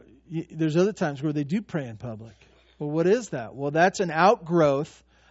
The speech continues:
of a relationship with God. So often we get it the other way around. We think the great things that we do are up on stage,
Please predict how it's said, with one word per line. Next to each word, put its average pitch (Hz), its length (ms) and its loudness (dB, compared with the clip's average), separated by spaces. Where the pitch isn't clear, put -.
of 143 140 -6
a 151 80 0
relationship 151 920 -4
with 127 160 -10
God. 139 420 -8
So 226 280 0
often 196 560 -2
we 151 120 -4
get 165 160 0
it 160 120 -4
the 156 140 2
other 156 120 0
way 151 140 0
around. 143 380 -2
We 151 100 0
think 190 340 -2
the - 80 0
great 165 440 2
things 180 300 -2
that 170 140 2
we 156 160 0
do 170 460 4
are 151 100 4
up 160 160 4
on 147 160 0
stage, 170 640 0